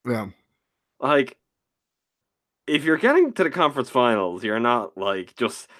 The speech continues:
Speaker 2: it's not like you go, "Oh, discard the regular season. It was all fake." It's like, okay, you've done
Speaker 1: Failure
Speaker 2: your
Speaker 1: to
Speaker 2: bit.
Speaker 1: adjust. That's what did the bin.
Speaker 2: I'm not, I'm not taking that bait. This is how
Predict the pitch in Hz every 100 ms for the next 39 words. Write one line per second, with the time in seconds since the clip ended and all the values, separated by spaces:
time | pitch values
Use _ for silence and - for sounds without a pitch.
0 | _ _ _ - 120 170 160 160 123 117
1 | 107 104 90 113 104 107 - 127 139 156
2 | 156 151 147 147 143 147 139 120 110 107
3 | 113 113 107 104 104 107 117 117 120 -
4 | 107 98 90 - - - _ _ _ _
5 | _ _ _ _ - 113 104 113 - _
6 | - 170 139 101 101 117 139 170 180 180
7 | 175 170 170 165 160 - - - - -
8 | - _ _ _ _ _ _ - 123 113
9 | 131 123 135 135 139 143 - _ _ _
10 | _ _ 101 98 90 - - 98 87 -
11 | 92 82 80 78 - 78 82 76 - -
12 | - - - - - - 127 131 135 113
13 | 117 101 95